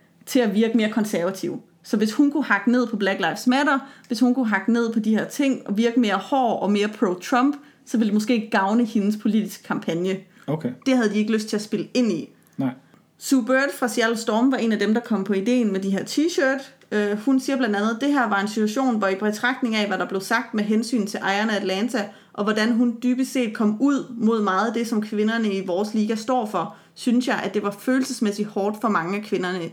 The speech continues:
Speaker 1: i vores liga at høre."
Speaker 2: Ja.
Speaker 1: Altså, de er jo dybt berørt af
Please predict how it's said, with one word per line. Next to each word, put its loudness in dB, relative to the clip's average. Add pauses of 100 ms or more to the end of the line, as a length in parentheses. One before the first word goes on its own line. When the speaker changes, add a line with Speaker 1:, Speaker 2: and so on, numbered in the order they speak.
(160)
Speaker 1:
i -2
vores -2
liga -6
at -8
høre." -2 (640)
Speaker 2:
Ja. -6
Speaker 1:
Altså, -2
de -6
er 0
jo 0 (500)
dybt -2
berørt -2 (340)
af -2